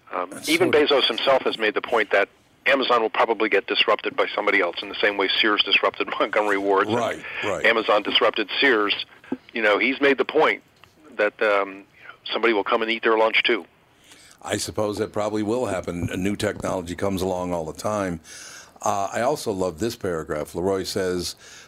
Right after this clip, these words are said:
Speaker 2: "What we do know is that both deals were negotiated in secret without any public input. We know that past U S mega deals have cost an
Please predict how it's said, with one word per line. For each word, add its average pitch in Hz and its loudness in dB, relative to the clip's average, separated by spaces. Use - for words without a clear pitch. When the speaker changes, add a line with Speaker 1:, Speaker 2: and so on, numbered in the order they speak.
Speaker 2:
"What 98 -2
we 92 -6
do 135 0
know 135 0
is 104 -4
that 95 -6
both 110 -2
deals 107 -2
were 92 -4
negotiated 92 -4
in 82 -6
secret 113 -4
without 87 -2
any 92 -2
public 85 -6
input. 120 -2
We 104 -2
know 123 0
that 107 -6
past 156 -4
U 131 0
S 117 -4
mega 117 -2
deals 92 -2
have 101 -4
cost 127 -4
an 110 -4